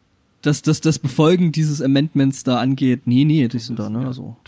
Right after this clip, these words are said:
Speaker 1: die
Speaker 2: total
Speaker 1: Furz-, also ich, ich
Speaker 2: unamerikanisch.
Speaker 1: würde das ja, ich will, also ich, ich, ich würde, ich würde das ja vielleicht sogar vorbildlich nennen.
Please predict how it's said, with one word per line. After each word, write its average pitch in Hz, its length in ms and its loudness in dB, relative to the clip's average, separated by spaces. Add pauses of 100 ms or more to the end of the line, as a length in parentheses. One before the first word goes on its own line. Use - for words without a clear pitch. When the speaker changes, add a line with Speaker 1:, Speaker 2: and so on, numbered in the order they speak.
(140)
Speaker 1:
die 117 100 -6
Speaker 2:
total 190 360 2
Speaker 1:
Furz-, 139 180 -6
also 139 220 0
ich, 139 80 -2
ich - 60 -12
Speaker 2:
unamerikanisch. 147 180 -2
Speaker 1:
würde 156 180 -2
das 156 120 -4
ja, 131 80 -2
ich 139 140 -4
will, 135 140 -2 (300)
also 143 200 0
ich, 139 140 0
ich, 143 260 -2
ich - 140 -8
würde, 147 200 -2
ich - 160 -6
würde 156 140 -2
das 147 160 -4
ja 135 120 -4
vielleicht 123 260 -10
sogar 104 220 -10
vorbildlich 135 640 -6
nennen. - 180 -12